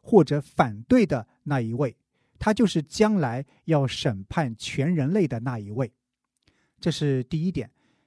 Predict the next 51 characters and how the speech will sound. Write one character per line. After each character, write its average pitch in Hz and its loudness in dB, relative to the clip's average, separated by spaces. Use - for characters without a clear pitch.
其 226 0
次， - -2
在 160 2
末 220 6
后 202 4
的 170 4
审 117 -2
判 165 -2
中， 170 2
那 185 2
些 170 0
不 165 -2
信 185 0
靠、 135 -2
不 226 2
跟 254 4
随 147 0
基 208 -4
督 226 0
的 185 4
人， 123 0
也 135 4
就 165 2
是 139 -2
非 233 2
基 208 0
督 196 2
徒， 123 -6
他 175 -2
们 170 4
会 170 2
被 147 0
定 190 0
罪， 196 2
并 196 2
且 110 -6
在 127 -2
永 117 2
恒 120 -4
中 175 -2
受 151 0
刑 123 -6
罚。 107 -8
保 147 6
罗 143 6
在 156 2
罗 160 4
马 156 0
书 165 0
二 160 4
章 156 0